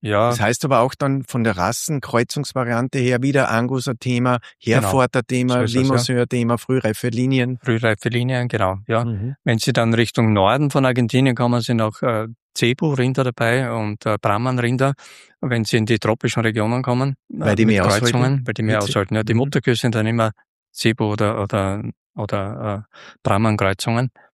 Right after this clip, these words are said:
Speaker 2: Okay.
Speaker 1: Und dann kommt der Angus drauf oder Limousin drauf, ja.
Speaker 2: Okay.
Speaker 1: So passiert das. Also Schlachtgewichte dann und dann werden sie eben von der Feedlot weg dann geschlachtet.
Speaker 2: Aber
Speaker 1: Aber
Speaker 2: die Rationen werden, werden sozusagen intensiver, je mehr es zum Schlachtende
Speaker 1: Ja.
Speaker 2: hingeht.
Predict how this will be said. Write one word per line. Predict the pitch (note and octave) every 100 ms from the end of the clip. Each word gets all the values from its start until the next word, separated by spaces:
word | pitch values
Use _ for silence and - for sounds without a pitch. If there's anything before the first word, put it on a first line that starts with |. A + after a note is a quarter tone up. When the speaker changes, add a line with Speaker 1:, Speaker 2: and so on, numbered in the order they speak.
| -
Speaker 2:
Okay. | G#2+ -
Speaker 1:
Und | G#2+
dann | A2 A2+
kommt | A#2 G#2+
der | A2
Angus | G#2 B2 A2+
drauf | - G#2 -
oder | G#2+ G#2
Limousin | A2 G#2+ F#2+ G2+
drauf, | G#2+ G2+ -
ja. | B2+ A#2+ _ _
Speaker 2:
Okay. | G#2+ G2 - C3 _ _ _ -
Speaker 1:
So | A#2+
passiert | G#2 A2 -
das. | G2+ - - -
Also | - A#2 B2 G2+
Schlachtgewichte | - C3 - D#3 C#3+ D3+
dann | C3+ C3+ C#3 - -
und | - A#2+
dann | A#2+
werden | B2+ A#2+
sie | A#2+
eben | A2+
von | G#2+ A2
der | A#2
Feedlot | - A#2 A2 -
weg | G#2+ -
dann | G#2
geschlachtet. | G#2+ G2 G2 - G#2+
Speaker 2:
Aber | A2+ A#2
Speaker 1:
Aber |
Speaker 2:
die | G#2 A2+
Rationen | A2+ B2+ C3+ B2+
werden, | A#2+ A#2 G#2+
werden | A2+ A#2
sozusagen | A#2+ - A2+ B2
intensiver, | A2+ A#2+ G#2+ A#2+ C#3
je | A2+
mehr | G#2+ G#2
es | A#2 -
zum | - A#2+
Schlachtende | - G#2+ G2+ G#2+ A2+ A#2
Speaker 1:
Ja. | A2
Speaker 2:
hingeht. | A2 G#2 F#2